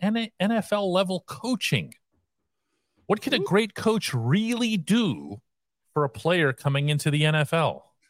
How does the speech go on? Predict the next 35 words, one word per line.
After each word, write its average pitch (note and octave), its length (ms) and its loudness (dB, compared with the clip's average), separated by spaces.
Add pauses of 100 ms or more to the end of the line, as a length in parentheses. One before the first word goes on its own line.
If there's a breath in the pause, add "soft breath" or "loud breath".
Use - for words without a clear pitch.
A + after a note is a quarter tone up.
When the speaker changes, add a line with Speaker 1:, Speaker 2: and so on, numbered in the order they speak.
(160)
Speaker 2:
I'm D3 180 2
gonna F#3+ 120 -2
say E3+ 160 0
myself C#3+ 480 0
quickly. F#3 500 0 (420)
Speaker 1:
Go D#3 100 4
ahead. F#3+ 140 4
Speaker 2:
And E3+ 80 4
then D3 80 2
I'm D#3+ 120 4
gonna D#3 100 0
look D#3 140 4
at C#3+ 100 2
other D3 220 4
players. B2 420 -4
Myself. C#3 560 2 (1300 soft breath)
Coach D#3+ 280 0
T's G3 420 2
them D3 160 -2
faith C#3+ 400 0
and B2+ 100 -2
belief B2+ 400 0
in A#2 240 -2
my C#3+ 220 4
ability D3+ 480 4
to C3+ 80 0
play, D3+ 380 2
and A2+ 120 -6 (240 soft breath)
Coach D#3+ 380 2 (100)
Zerline D#3+ 840 4
and, C3 220 -4
and B2+ 280 -4
Coach C3+ 260 -2
Cougs F3 720 4
and B2 240 -2